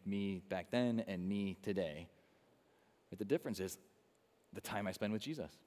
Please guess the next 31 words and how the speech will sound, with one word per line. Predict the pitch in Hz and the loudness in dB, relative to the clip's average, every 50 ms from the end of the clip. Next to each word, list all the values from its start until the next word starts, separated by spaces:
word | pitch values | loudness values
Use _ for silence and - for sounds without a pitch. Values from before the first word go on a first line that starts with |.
| _ _ _ _ _ _ _ _ _ _ _ _ _ _ _ _ _ _ - | _ _ _ _ _ _ _ _ _ _ _ _ _ _ _ _ _ _ -16
staying | - - - - - 120 117 117 120 120 | -12 -10 -6 0 2 4 4 4 2 2
connected | 110 135 120 113 107 - - 98 87 | 0 2 2 2 0 0 -4 -6 -4
to | 95 87 | -4 -6
Jesus. | 95 98 90 82 76 69 - - - _ _ - - _ _ _ _ _ _ _ _ _ _ - _ - | -4 -4 -4 -4 -6 -10 -10 -14 -20 _ _ -20 -20 _ _ _ _ _ _ _ _ _ _ -16 _ 0
And | 113 117 | 2 6
where | 123 139 143 | 8 8 8
I | 139 127 | 6 6
could | - - 175 185 | 4 8 10 10
have | 208 - | 10 10
thought | - 165 147 151 - | 8 4 4 6 4
that | 147 - | 6 6
that | 147 - | 6 6
was | 120 - 90 | 6 0 0
weakness, | 85 120 147 - - 180 196 196 - - - - - | 0 0 0 0 0 0 0 0 -2 -8 -16 -16 -12
I | - | -8
can't | - - 370 220 | -4 -2 -2 0
do | - 143 | 2 2
nothing | 131 123 120 135 165 269 359 381 - 440 427 | 2 2 4 8 10 10 10 10 8 8 10
without | 440 466 480 494 508 523 508 508 | 12 12 12 12 10 10 8 8
him. | 453 392 - - - - - - - - - - - - - - - - - - - - - - - - | 6 2 -4 -8 -20 -20 -20 -20 -20 -20 -20 -20 -20 -20 -20 -20 -20 -20 -20 -20 -20 -20 -20 -16 -8 -4
Now | - 233 262 | 0 0 2
I | 170 | 2
realize | 131 120 117 113 - | 2 2 2 2 2
what | 110 101 | 0 0
strength | - - - - 262 285 339 - - | 0 0 2 4 6 4 4 6 6
that | 147 117 | 6 6
is. | 101 92 80 76 - - - - - - - - - - | 6 4 0 -2 -6 -12 -18 -20 -20 -20 -20 -20 -6 4
He | - 214 | 6 6
has | 240 - - | 6 8 8
unlimited | 160 156 135 123 120 123 131 143 151 156 170 190 220 214 190 180 - - 190 | 6 8 8 6 2 2 4 6 8 10 10 10 10 10 8 6 4 2 -2
resources | 208 240 226 - - 226 233 226 - 269 269 277 269 - | 0 2 4 8 10 10 10 10 8 4 4 4 2 -2